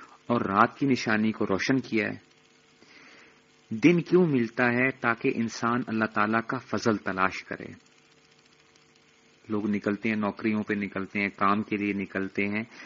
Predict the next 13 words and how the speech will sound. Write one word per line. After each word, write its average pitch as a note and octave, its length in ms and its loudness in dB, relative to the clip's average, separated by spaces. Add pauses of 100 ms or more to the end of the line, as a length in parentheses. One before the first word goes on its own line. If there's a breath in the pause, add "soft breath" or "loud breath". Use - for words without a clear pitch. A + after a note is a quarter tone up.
(260 loud breath)
اللہ C#3 100 -2
کہتے C3 340 -2
ہیں D3+ 100 -4
کہ - 180 -8
تاکہ D3 300 -4
تم E3 160 -4 (680 loud breath)
اپنے D3 240 0
رب C3+ 220 0
کا E3 100 0
فضل B2+ 340 2
تلاش G#2 420 0
کر G2+ 120 -2
سکو۔ - 420 -6